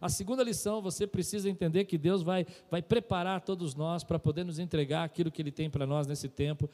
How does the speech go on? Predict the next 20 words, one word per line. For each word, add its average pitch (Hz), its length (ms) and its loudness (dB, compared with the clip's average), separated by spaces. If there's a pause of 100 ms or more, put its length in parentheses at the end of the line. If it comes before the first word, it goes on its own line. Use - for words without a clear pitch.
(160)
E 190 60 -2
às 175 100 2
vezes, 160 180 0
no 151 120 -2
meio 160 200 2
disso, 147 320 -4
são 151 200 -4
as 127 120 -4
lutas, 147 380 0
as 139 120 -4
tribulações, 147 1000 0
a 135 80 0
intercessão. 165 760 -2 (240)
Quantos 247 420 2
irmãos 190 300 0
têm 185 100 -4
se - 100 -6
levantado 180 520 -2
em 175 40 -4
intercessão? 170 680 -4